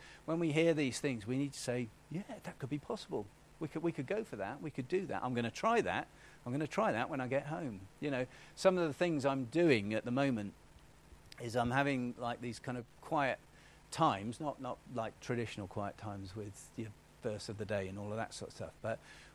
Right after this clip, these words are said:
where I just kinda get into a quiet place. I was actually doing it this morning by the gate, if anyone saw me coming in. I thought,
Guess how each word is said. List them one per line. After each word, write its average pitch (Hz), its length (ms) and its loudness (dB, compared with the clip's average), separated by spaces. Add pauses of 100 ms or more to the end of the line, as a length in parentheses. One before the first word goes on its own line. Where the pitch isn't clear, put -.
where 143 160 4
I 143 100 6
just - 460 0
kinda 143 220 0
get 151 200 2
into 143 300 -2
a 131 60 2
quiet 139 360 -4
place. - 220 2
I 131 60 2
was 135 100 -2
actually 143 280 -6
doing 139 200 -2
it 131 80 -4
this - 180 -10
morning 139 240 -4
by 110 140 -4
the 110 80 -4
gate, 107 320 -4
if 107 80 -10
anyone 110 320 -8
saw 120 220 -4
me 98 160 -2
coming 113 320 -6
in. 101 200 -6
I 98 100 -8
thought, 131 280 -2